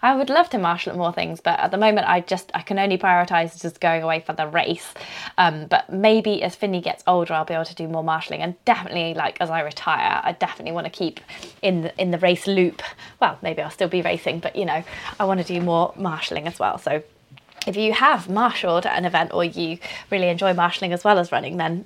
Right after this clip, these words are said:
do let me know in the comments below, because I think it's a really great way to give back to the running community. Um,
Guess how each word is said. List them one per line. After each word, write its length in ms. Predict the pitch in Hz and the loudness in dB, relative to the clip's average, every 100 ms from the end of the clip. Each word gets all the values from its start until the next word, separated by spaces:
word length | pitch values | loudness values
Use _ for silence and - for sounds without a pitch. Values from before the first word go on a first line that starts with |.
| - | -2
do 160 | 370 | 2
let 160 | 392 302 | 2 2
me 80 | 262 | 2
know 120 | 196 | 0
in 40 | |
the 80 | 175 | 0
comments 260 | 175 175 - | -2 -4 -2
below, 280 | 180 165 165 | -2 -2 -4
because 260 | - 175 | -10 -2
I 120 | 180 | -2
think 200 | 185 214 | -2 -4
it's 140 | - - | -4 -4
a 40 | |
really 140 | 180 170 | -4 -2
great 240 | 170 151 | -2 -2
way 140 | 165 | -2
to 100 | 170 | -4
give 180 | - 175 - | -8 -6 -4
back 180 | - - | -6 -6
to 120 | 175 | -8
the 80 | 165 | -4
running 280 | 165 160 | -4 -6
community. 600 | 170 170 160 165 - 175 - - - - - - - | -6 -4 -4 -6 -8 -8 -10 -18 -16 -14 -14 -14 -2
Um, 480 | 196 175 170 170 | 0 2 -2 -6